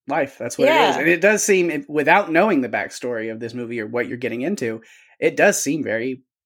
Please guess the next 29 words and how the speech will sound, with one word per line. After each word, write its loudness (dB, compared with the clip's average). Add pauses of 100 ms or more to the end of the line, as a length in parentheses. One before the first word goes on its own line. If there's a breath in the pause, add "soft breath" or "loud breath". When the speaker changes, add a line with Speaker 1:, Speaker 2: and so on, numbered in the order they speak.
Speaker 1:
strange 0
and -2
out 4
of -2
place. 2
And -10
why 2
is -2
this -10
happening? -2
Of -8
course, -6
you -10
come -10
to -10
realize, 2 (800 soft breath)
I -4
mean, 4
the 0
reason 2
is, 2
is -6
for 0
a, 0 (1300)
you -4
know, -2
they 2
have 2
to, -8